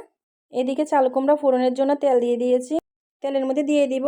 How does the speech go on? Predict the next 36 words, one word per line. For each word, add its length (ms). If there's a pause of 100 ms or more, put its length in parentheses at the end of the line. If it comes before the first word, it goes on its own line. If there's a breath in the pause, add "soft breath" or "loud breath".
(120)
কালো 240
জিরা 260
আর 100
মেথি। 360
মেথি 300
দিয়ে 180
তারপরে 420
আমি 240
আদা 220
বাটা, 180
জিরা 240
বাটা 180
দিয়ে 160
ভালো 200
করে 180
কষিয়ে 320
নিব। 160 (880)
তারপর 340
ফোড়নের 340
মধ্যে 200
আগে 220
থেকে 200
রান্না 300
করা 180
দিয়ে 220
দিব 180
চাল 280
কুমড়া। 240
চাল 220
কুমড়া 240
দিয়ে 140
ভালো 260
করে 180
নেড়ে 240
চেড়ে 280
নিব। 140